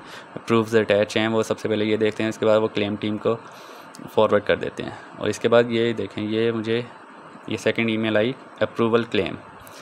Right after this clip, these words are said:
rating reversal। अब इसमें वो कह रहा है, "We would like to inform you that your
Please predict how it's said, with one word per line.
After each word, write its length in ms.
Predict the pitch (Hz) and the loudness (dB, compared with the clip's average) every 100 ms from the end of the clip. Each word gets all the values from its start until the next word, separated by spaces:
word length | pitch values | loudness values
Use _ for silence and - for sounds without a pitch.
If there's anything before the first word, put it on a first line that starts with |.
| - - - | -18 -20 -2
rating 300 | 113 107 113 | 0 2 0
reversal। 460 | 107 101 - - 110 - - - | 0 0 0 -4 -8 -12 -20 -6
अब 140 | 107 107 | -6 -2
इसमें 440 | 120 127 - 135 135 | -2 -2 -2 0 2
वो 400 | 131 135 135 131 - | 2 2 0 -2 2
कह 160 | 113 | 2
रहा 120 | 120 | 4
है, 160 | 123 139 - - - - - - - - - | 2 2 -6 -20 -18 -18 -20 -20 -20 -20 -2
"We 100 | 117 | 2
would 240 | 127 135 127 | 6 6 6
like 260 | 117 117 117 | 4 4 2
to 100 | 135 | 0
inform 380 | 127 120 117 123 | 2 2 2 2
you 120 | 127 127 | 0 4
that 300 | 113 113 113 | 6 6 4
your 160 | 120 | 2